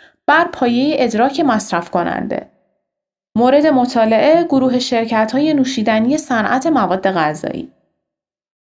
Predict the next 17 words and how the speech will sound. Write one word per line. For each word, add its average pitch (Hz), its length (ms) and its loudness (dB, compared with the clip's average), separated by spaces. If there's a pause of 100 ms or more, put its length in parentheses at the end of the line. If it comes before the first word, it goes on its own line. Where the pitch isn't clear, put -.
(320)
نویسندگان 277 840 2
مقاله، 233 580 0
سید 214 540 -2
نجم 208 300 -2
الدین 269 340 0
موسوی، 226 680 -2
نویسند 214 540 0
مسئول، 202 680 -2 (600)
دانشیار 269 640 2
گروه 233 360 -2
مدیریت، 196 800 0
دانشکده 208 640 -2
مدیریت 185 580 -2
و 349 40 2
اقتصاد، 262 680 -2
دانشگاه 208 440 -2
لرستان. 180 800 -2